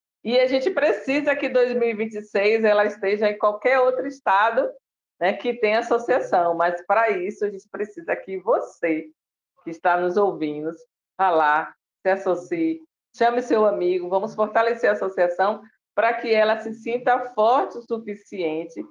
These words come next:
sinta que a comunidade está de mãos dadas com ela, pra que ela aceite o desafio de realizar o C N A no estado de vocês. É isso, no mais, só muito obrigada.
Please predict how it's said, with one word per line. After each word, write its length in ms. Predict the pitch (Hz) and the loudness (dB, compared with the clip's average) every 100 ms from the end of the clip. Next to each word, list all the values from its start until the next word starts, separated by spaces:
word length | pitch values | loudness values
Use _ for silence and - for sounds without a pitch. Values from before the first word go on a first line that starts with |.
| _ _ _ | _ _ _
sinta 420 | - 277 302 285 | -2 -2 0 -2
que 100 | 330 | 0
a 100 | 247 | 0
comunidade 720 | 240 220 220 208 175 175 175 | 0 0 -2 0 2 2 0
está 320 | 208 - 185 185 | -2 0 2 2
de 140 | 196 | -2
mãos 380 | 196 254 370 - | -2 0 0 0
dadas 520 | 185 220 269 247 302 | 2 2 2 2 0
com 160 | 208 180 | -2 0
ela, 380 | 156 160 196 - _ _ _ | 2 2 0 -4 _ _ _
pra 180 | 185 226 | -2 -2
que 240 | - 262 | 0 0
ela 380 | 208 208 220 214 | 4 4 4 4
aceite 520 | 320 - 233 262 - | 0 0 0 0 -2
o 40 | 240 | -4
desafio 680 | 233 226 202 - 185 196 208 | 0 0 0 -4 -4 -2 0
de 120 | 233 | 2
realizar 520 | 226 208 208 190 190 | 4 4 2 2 0
o 80 | 202 | 0
C 240 | - 240 | 0 -2
N 200 | 277 240 | 0 -2
A 300 | 175 175 208 - _ - | 2 0 -2 -10 _ -12
no 80 | 202 | -10
estado 440 | 208 180 165 175 | -4 0 0 0
de 80 | 185 | -4
vocês. 500 | 190 202 - 120 - _ _ _ _ _ _ _ | -4 -6 -8 -10 -12 _ _ _ _ _ _ _
É 220 | - 196 | -2 2
isso, 500 | 180 175 214 220 233 | 2 0 -4 -2 -2
no 160 | 226 226 | 0 -2
mais, 540 | 196 175 180 202 226 | 0 2 2 0 0
só 340 | - 196 220 226 | 0 2 2 -2
muito 280 | 185 196 202 | -10 -2 -2
obrigada. 840 | 202 190 165 151 160 175 202 | -2 -2 0 4 2 0 -6